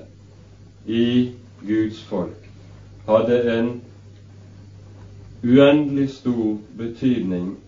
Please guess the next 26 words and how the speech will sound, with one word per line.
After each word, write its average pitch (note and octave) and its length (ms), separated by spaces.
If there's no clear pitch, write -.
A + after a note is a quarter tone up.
for G#2 320
folket, - 440
på A2+ 140
grunn C3+ 520
av A#2 400
det B2 280
de G#2 120
gjorde G#2+ 500
i G#2 360
denne G2 280
sin F2 240
tid. E2 200
Og A2+ 80
når A#2+ 180
vi C#3+ 100
sa E3 160
det C#3+ 160
at A#2+ 160
Josafat C3 680
sin A#2+ 160
oppgave A#2+ 680
var A#2+ 200
å A2+ 80
styrke A#2+ 800
Guds A2+ 400
folk, - 520